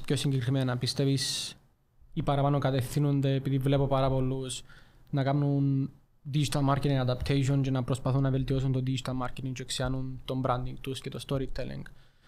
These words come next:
Ε, έχει και μεγάλες εταιρείες που είναι πιο μεγάλες σε ηλικία, που καταλαβαίνουν την αξία του leadership.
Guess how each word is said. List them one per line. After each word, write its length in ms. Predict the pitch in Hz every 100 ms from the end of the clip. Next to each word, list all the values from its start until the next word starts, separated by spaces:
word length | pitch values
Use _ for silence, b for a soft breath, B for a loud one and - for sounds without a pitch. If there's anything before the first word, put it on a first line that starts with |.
| b -
Ε, 1080 | 139 127 127 123 123 123 135 139 139 139 117 - _ _ _ -
έχει 420 | 131 143 139 135 139 135 127 -
και 100 | 147
μεγάλες 320 | 143 139 127
εταιρείες 340 | 143 143 139
που 80 | 147
είναι 100 | 139
πιο 80 | 139
μεγάλες 280 | 135 131 127
σε 100 | 131
ηλικία, 420 | 131 139 143 143
που 140 | 139 131 127
καταλαβαίνουν 520 | 127 123 127 139 139
την 140 | 135
αξία 420 | 131 - 139 139 139
του 140 | 135 135
leadership. 420 | 143 139 131 -